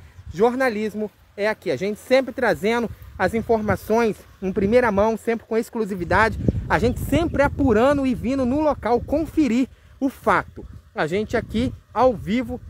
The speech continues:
trazendo todos os detalhes sobre esta crueldade com esse travesti que foi morto, morto, né, com golpes de tijolo. Aqui, ó, dá pra observar, ó,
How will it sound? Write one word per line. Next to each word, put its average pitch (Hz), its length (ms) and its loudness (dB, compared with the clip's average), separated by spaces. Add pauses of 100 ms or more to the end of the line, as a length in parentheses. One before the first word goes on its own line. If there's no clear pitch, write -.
(120)
trazendo 196 400 -2
todos 240 540 0
os 247 180 -6
detalhes 233 540 0
sobre 226 440 2 (380)
esta 214 380 0
crueldade 247 880 2
com 240 260 -2 (160)
esse 233 320 0
travesti 254 800 -4 (460)
que - 100 -8
foi 240 200 2
morto, 220 460 0 (200)
morto, 247 440 4
né, 262 200 -2 (240)
com 220 280 -2 (340)
golpes 220 420 0
de 240 140 -10
tijolo. 226 440 0
Aqui, 185 160 -6
ó, 185 60 -4
dá 214 160 -6
pra 226 140 -10
observar, 208 800 -6
ó, - 40 -14